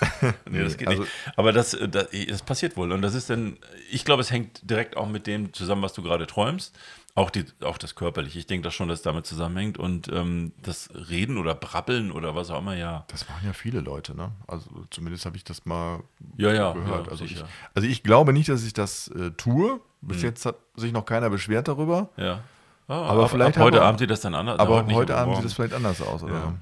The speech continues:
Speaker 1: Und Schlafwandel ist ja was ganz Komisches.
Speaker 2: Ich habe früher als Kind, also ich sch-, wandle nicht im Schlaf,
Speaker 1: Ja.
Speaker 2: aber als Kind kann ich mich an eine Situation <laughs> erinnern, das war bescheuert, habe ich einen Plattenspieler bekommen.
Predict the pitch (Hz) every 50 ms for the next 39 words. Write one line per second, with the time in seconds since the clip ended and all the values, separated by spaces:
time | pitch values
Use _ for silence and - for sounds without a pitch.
0 | - 170 - _ _ _ 107 107 107 98 - - 95 90 95 110 - - 104 107
1 | 107 101 95 92 - 101 87 78 92 - - 87 82 92 - - - 85 78 73
2 | 73 - - 69 71 - - - 113 - - - - 120 135 190 202 156 104 117
3 | - - - - - 160 247 269 247 - - - _ - 113 101 113 120 - -
4 | - - - _ _ - 92 101 110 117 98 92 90 95 127 151 - 180 170 -
5 | - 165 156 180 214 220 - - - - 90 92 85 127 - - 202 - 76 -
6 | - - - - 135 185 226 220 214 - - _ _ - 123 127 135 123 120 107
7 | - 107 92 - - 127 165 160 147 147 147 156 139 120 - - 135 120 92 -
8 | - 107 - 113 - - - 349 - - - - 330 320 - - - 269 - -
9 | - - - - - - 135 120 104 98 - - - - - - - - - -
10 | - - _ _ - 98 104 110 110 95 - 107 113 - - 107 - - 95 85
11 | 69 67 64 69 - - - 71 71 73 80